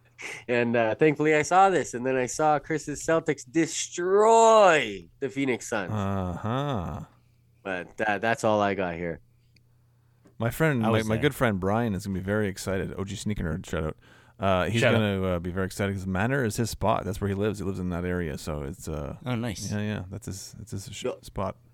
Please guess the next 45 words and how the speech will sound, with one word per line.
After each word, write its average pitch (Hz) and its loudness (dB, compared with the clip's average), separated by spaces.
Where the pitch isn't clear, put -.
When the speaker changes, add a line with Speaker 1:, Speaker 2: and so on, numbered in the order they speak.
Speaker 2:
Always 101 -4
Speaker 1:
I - -4
Speaker 2:
posting 107 2
Speaker 1:
really 156 8
Speaker 2:
about - -
it. - 6
Speaker 4:
Stomping 120 6
Speaker 1:
like 117 8
that - -
Speaker 4:
grounds. 107 4
Speaker 1:
shop. 101 0
Speaker 2:
Yeah. 87 -2
Speaker 1:
I, 127 -2
I 123 -2
liked 135 -2
it 139 -2
a 110 -4
Speaker 2:
Seems 110 0
like 110 2
a 107 6
good 107 8
Speaker 1:
lot. 92 2
Speaker 2:
shop. 82 -2
Speaker 1:
I 101 -2
like, 117 -2
I 113 -6
liked 113 -2
the 127 -6
people 139 -8
in 123 -4
there. 131 2
Uh, 101 0
I 92 -4
chatted 117 0
it 110 -4
up 113 -2
with 127 -8
them 110 -2
a 90 -6
bit. 113 0
I 95 0
liked 104 -2
all 117 6
their 113 2
gear. 107 -2